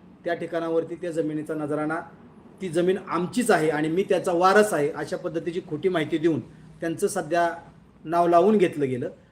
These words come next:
आणि त्यांनी ती जमीन पुन्हा इतर त्यांच्या समाजातल्या लोकांना विक्री केली गेली. आजही ती कोर्टामध्ये आम्ही केस लढवत आहोत, त्या पद्धतीचा आमचा लढा चालू आहे. म्हणजे हेच प्रकरण, अ, पार्थ पवारांचं आहे म्हणून आम्ही ते प्रकरण उचललेलं नाही,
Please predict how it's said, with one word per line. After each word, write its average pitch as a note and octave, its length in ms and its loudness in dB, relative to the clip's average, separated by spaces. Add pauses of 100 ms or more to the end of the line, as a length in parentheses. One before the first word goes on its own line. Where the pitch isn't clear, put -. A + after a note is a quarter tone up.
(120)
आणि E3 160 -6
त्यांनी G3 440 0
ती C4+ 200 -4
जमीन G3+ 320 6 (320)
पुन्हा G3 340 0
इतर A#3 360 2 (320)
त्यांच्या G3+ 260 0
समाजातल्या F#3+ 520 -2
लोकांना F3 420 -4 (420)
विक्री G3+ 360 -2
केली G#3+ 220 0
गेली. C#3 240 -6 (260)
आजही F3+ 400 -2
ती A3+ 160 -8
कोर्टामध्ये G3+ 520 -2
आम्ही F3 140 -4
केस F3+ 360 -4
लढवत G3+ 400 2
आहोत, F#3 220 2 (400)
त्या F3+ 80 -4
पद्धतीचा F3 440 -6
आमचा E3 200 -6
लढा E3 180 -4
चालू F3 340 0
आहे. B2+ 120 -6 (340)
म्हणजे D#3+ 160 -4
हेच G3+ 300 2
प्रकरण, G3+ 420 -2
अ, F#3+ 400 -2 (380)
पार्थ F3+ 160 0
पवारांचं F#3+ 500 0
आहे F3+ 180 0
म्हणून F3+ 260 -4
आम्ही F#3 220 -4
ते F#3+ 60 -2
प्रकरण F3+ 320 -8
उचललेलं E3+ 460 -4
नाही, D#3 180 -8